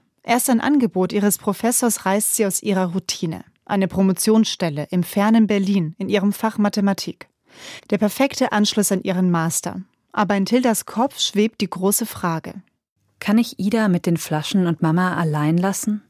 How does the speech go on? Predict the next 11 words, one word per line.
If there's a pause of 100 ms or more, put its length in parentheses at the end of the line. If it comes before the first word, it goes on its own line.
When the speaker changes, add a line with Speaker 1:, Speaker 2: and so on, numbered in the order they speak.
Speaker 1:
Caroline
Wahls
Debüt
Zweiundzwanzig
Bahnen
ist
im
klassischen
Sinne
ein
Coming-of-Age-Roman.